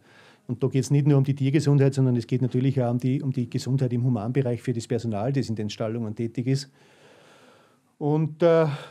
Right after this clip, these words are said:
wenn du dann all diese Maßnahmen integrierst in diese neuen Haltungssysteme, die von der Öffentlichkeit her durchaus gewünscht oder auch gefordert sind, insbesondere vielleicht auch vom Handel her, dann entsteht natürlich eine völlig andere Preissituation.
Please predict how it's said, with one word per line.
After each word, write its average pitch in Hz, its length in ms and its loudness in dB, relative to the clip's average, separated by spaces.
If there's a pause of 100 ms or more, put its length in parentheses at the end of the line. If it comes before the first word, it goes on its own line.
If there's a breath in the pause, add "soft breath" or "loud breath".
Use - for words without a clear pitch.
(220 loud breath)
wenn 139 200 4
du 156 100 4
dann 151 300 2
all 143 160 4
diese 151 220 2
Maßnahmen 143 560 4
integrierst 135 600 0
in 143 80 2
diese 139 200 2
neuen 123 300 4
Haltungssysteme, 147 840 0 (920 soft breath)
die 120 120 0
von 120 160 -2
der 120 120 0
Öffentlichkeit 135 640 0
her 131 120 2
durchaus 127 340 2
gewünscht 127 500 0
oder 107 220 0
auch 107 60 -6
gefordert 127 460 -2
sind, - 400 -2
insbesondere 117 520 -4
vielleicht 113 300 -2
auch 110 60 -2
vom 104 180 -4
Handel 123 260 0
her, 147 260 2 (800 loud breath)
dann 113 160 -2
entsteht 123 340 -2
natürlich 135 280 0
eine 131 60 2
völlig 127 280 0
andere 131 260 -2
Preissituation. 117 880 -4